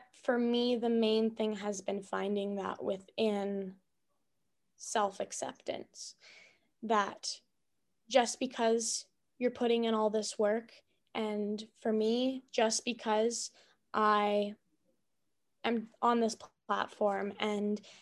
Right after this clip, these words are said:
am dancing and go to school and have amazing friends and I have created this amazing life,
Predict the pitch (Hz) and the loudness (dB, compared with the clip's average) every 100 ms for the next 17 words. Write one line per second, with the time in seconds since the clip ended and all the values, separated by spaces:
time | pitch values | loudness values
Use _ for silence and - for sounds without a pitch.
0 | _ _ _ _ _ _ - 269 277 262 | _ _ _ _ _ _ 2 6 8 8
1 | 240 226 233 226 233 247 254 - 269 262 | 6 0 0 2 4 4 2 -4 2 4
2 | 240 220 226 240 254 240 226 233 226 226 | 4 2 2 0 2 2 0 -2 0 0
3 | 214 208 208 - - - _ _ _ _ | 0 0 -2 -6 -14 -20 _ _ _ _
4 | - 220 226 226 202 220 214 - 240 247 | -6 0 2 2 4 2 2 2 4 4
5 | 226 220 226 214 208 214 208 214 202 196 | 2 0 0 0 0 0 0 2 0 -6
6 | - | -20